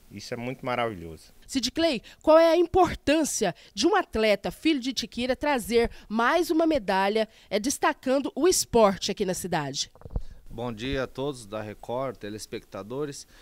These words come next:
Speaker 3: Então, é, a gente tem essa lei de incentivo ao esporte justamente pra atender essa demanda.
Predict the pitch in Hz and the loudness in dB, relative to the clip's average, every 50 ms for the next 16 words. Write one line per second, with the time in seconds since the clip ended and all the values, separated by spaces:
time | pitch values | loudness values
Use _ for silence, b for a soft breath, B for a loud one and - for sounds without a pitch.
0 | b b b b b - 175 180 - - 123 117 113 110 92 117 127 127 123 117 | b b b b b -10 -8 -8 -4 -4 -4 -2 -2 -2 -2 -2 0 0 0 0
1 | 127 135 120 147 180 190 - - - - 160 156 160 156 147 135 - - 135 120 | 0 -2 -2 -4 -6 -8 -10 -12 -8 -6 -6 -4 -4 -6 -6 -6 -6 -6 -6 -6
2 | 117 117 123 117 113 120 117 - 127 127 123 - - 135 135 123 113 113 113 113 | -4 -4 -6 -6 -6 -8 -8 -10 -10 -10 -10 -10 -8 -6 -6 -4 -4 -4 -4 -4
3 | - - - 110 110 127 147 151 147 - - 107 127 135 - - 131 117 117 120 | -6 -8 -6 -4 -2 0 0 -2 -4 -8 -12 -12 -12 -12 -8 -6 -6 -6 -6 -6
4 | 127 131 - - - 117 117 120 127 - - 151 139 117 101 110 113 113 117 - | -8 -10 -12 -12 -8 -4 -4 -4 -4 -4 -8 -10 -10 -10 -8 -8 -8 -8 -8 -8
5 | - 123 110 113 131 131 120 117 117 131 160 151 131 117 | -12 -12 -10 -8 -8 -8 -6 -8 -8 -8 -8 -10 -12 -14